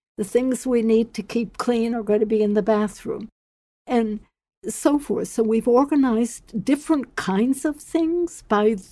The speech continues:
the way we use them. And again, that goes out into the world. Movie theaters versus,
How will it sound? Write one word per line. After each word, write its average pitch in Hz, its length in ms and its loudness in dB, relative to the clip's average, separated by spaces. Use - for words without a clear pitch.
the 214 100 6
way 214 320 8
we 220 200 4
use 185 500 0
them. 185 300 -10
And 208 380 -4
again, 233 480 2
that 185 300 0
goes 196 360 -4
out 190 340 -2
into 196 320 -4
the 196 140 0
world. 180 420 -2
Movie 202 400 2
theaters 208 640 0
versus, 202 600 -6